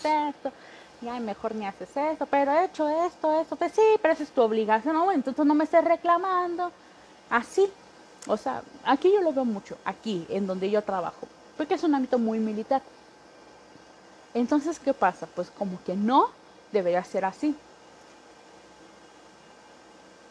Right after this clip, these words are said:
¿El militar lo es? Tal vez, aunque el militar tiene sus errores, porque detrás de un soldado hay una persona. Eso es lo que no queremos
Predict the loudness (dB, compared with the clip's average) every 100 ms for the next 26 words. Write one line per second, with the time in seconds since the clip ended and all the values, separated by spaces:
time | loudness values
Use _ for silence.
0 | 2 4 4 2 0 0 2 2 -2 -12
1 | -20 -4 2 4 4 0 -6 0 2 4
2 | 4 4 4 2 -2 -4 -4 -4 -4 -4
3 | -4 -2 -4 -4 -6 -6 -8 -10 -20 -20
4 | -20 0 4 4 8 8 6 -2 -2 -4
5 | -2 -2 -2 -2 -2 -4 -4 -6 -2 0
6 | 0 -2 -6 -8 -20 -20 -14 -4 -2 0
7 | 0 0 -2 -6 -4 -2 0 0 -4